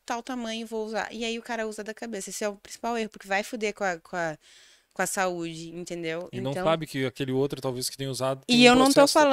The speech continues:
Speaker 2: totalmente
Speaker 1: aqui
Speaker 2: diferente.
Speaker 1: que não é pra usar. Eu tô falando aqui que se for usar, tu tem que procurar um especialista, um endocrinologista, um cara que saiba pra poder dosar tudo certinho no teu organismo.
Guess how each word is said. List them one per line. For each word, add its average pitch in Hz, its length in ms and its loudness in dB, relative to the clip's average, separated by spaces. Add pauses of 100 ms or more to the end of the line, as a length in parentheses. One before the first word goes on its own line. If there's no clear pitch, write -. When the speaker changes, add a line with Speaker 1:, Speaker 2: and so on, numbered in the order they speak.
(120)
Speaker 2:
totalmente 294 100 4
Speaker 1:
aqui - 120 -4
Speaker 2:
diferente. - 140 -2
Speaker 1:
que 311 100 2
não 294 180 4
é 320 100 2
pra 359 200 -2
usar. 330 420 -2 (120)
Eu 190 240 -4
tô 202 140 -10
falando 208 560 0
aqui 233 260 -8
que 233 140 -10
se 220 160 -6
for 214 260 -4
usar, 202 260 -2
tu - 120 -12
tem 214 180 -6
que 190 120 -12
procurar 190 920 -4
um 269 100 -6
especialista, 202 1000 -10
um 208 40 -12
endocrinologista, 175 1400 -6
um 180 120 -12
cara 175 340 -8
que - 160 -16
saiba 180 680 -6
pra 190 200 -6
poder 185 520 -4
dosar 185 640 -4
tudo 208 300 -10
certinho 190 460 -8
no 185 80 -10
teu 190 120 -6
organismo. 208 520 -6